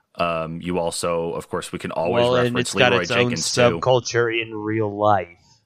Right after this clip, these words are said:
Speaker 1: Mm-hmm, that too. You know, it was innovative in that, right, is that it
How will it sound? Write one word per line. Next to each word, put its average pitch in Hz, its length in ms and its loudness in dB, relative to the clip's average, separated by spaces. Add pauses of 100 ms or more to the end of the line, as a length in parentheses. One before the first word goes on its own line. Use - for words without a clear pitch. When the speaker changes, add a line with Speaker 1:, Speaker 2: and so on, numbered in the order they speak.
(140)
Speaker 1:
Mm-hmm, 92 480 -6 (180)
that 85 220 -8
too. 87 400 -4 (1800)
You 85 120 -6
know, 80 180 -2
it 82 120 -4
was 87 120 -4
innovative 92 420 -2
in 87 100 -6
that, 82 180 -2
right, 87 260 -4
is 80 140 -10
that 82 200 -4
it 87 180 -6